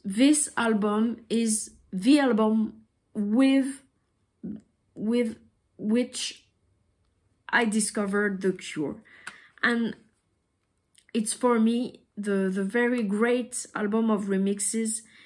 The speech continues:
because it's not dated in the nineties. The nineties,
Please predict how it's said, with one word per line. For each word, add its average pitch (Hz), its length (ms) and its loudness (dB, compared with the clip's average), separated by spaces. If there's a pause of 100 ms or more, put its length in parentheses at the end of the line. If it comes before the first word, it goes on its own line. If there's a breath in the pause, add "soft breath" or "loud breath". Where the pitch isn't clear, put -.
(220 loud breath)
because 302 400 2
it's 269 240 -4
not 247 300 2
dated 269 640 2 (260)
in 240 260 0
the 240 80 0
nineties. 247 1000 0 (580 loud breath)
The 214 140 0
nineties, 269 880 2